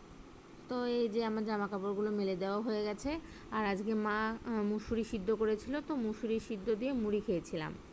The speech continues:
তো এই যে মার রান্নাও হয়ে গেছিলো সকাল সকাল, তারপরে আমার কিছু জামা কাপড় সেলাই করার ছিল, তো সেইগুলো আমি সেলাই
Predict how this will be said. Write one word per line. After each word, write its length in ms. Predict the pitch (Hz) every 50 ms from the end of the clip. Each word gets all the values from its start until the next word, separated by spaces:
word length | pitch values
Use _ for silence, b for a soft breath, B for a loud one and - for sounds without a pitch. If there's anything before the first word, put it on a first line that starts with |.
| - - - B B B B B B B B - - - -
তো 100 | 330 320
এই 220 | 302 285 277 269
যে 240 | 226 254 262 262 269
মার 340 | 269 262 247 247 247 247 240
রান্নাও 420 | 240 226 226 226 233 240 240 240
হয়ে 200 | 240 240 233 233
গেছিলো 580 | 226 226 214 - - 262 254 269 277 247 196 - - - - - - - -
সকাল 260 | - 220 214 220 220
সকাল, 340 | 220 - 269 262 - 294 269
তারপরে 440 | - 226 208 208 208 226 220 226 226
আমার 220 | 220 214 220 220
কিছু 180 | 220 240 233 247
জামা 280 | 214 214 202 202 208 202
কাপড় 220 | 220 208 233 233
সেলাই 340 | - - 254 214 214 214 208
করার 220 | 220 214 208 214 214
ছিল, 220 | - 247 214 214
তো 140 | 208 - 220
সেইগুলো 400 | 226 - 220 190 185 202 208 214
আমি 180 | 214 214 226 240
সেলাই 300 | - - 208 196 196